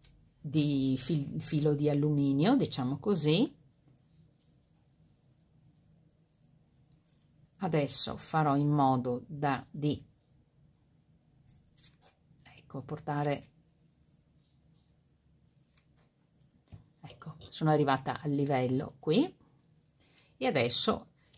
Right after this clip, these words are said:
io praticamente devo togliere l'esu-, quello che è l'esubero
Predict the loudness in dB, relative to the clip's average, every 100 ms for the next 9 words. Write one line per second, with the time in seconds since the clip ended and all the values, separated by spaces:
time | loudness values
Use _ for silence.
0 | -6 0 2 2 2 2 6 6 8 6
1 | 6 4 4 2 2 2 2 4 2 0
2 | 2 4 4 4 2 4 4 4 4 0
3 | 4 8 8 8 4